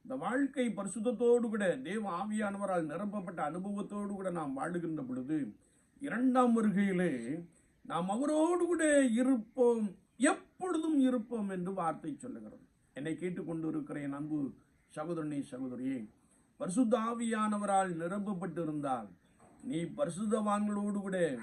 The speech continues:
இருக்கிற ஒரு பெரிய கிருபையை பெற்றுக்கொள்ளுகிறாய். அது மாத்திரமல்ல, இரண்டாம் வருகையிலே கர்த்தருக்கு முன்பதாக நிற்கத்தக்கதான ஒரு பாத்திரவானாய் காணப்படுகிறாய். எப்பொழுதும் அவரோடு கூட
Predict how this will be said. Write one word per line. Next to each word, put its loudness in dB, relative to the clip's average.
இருக்கிற -2
ஒரு -4
பெரிய -4
கிருபையை -2
பெற்றுக்கொள்ளுகிறாய். -6
அது -2
மாத்திரமல்ல, -2
இரண்டாம் 4
வருகையிலே 0
கர்த்தருக்கு 2
முன்பதாக 4
நிற்கத்தக்கதான 0
ஒரு -4
பாத்திரவானாய் 0
காணப்படுகிறாய். -4
எப்பொழுதும் 2
அவரோடு 8
கூட 0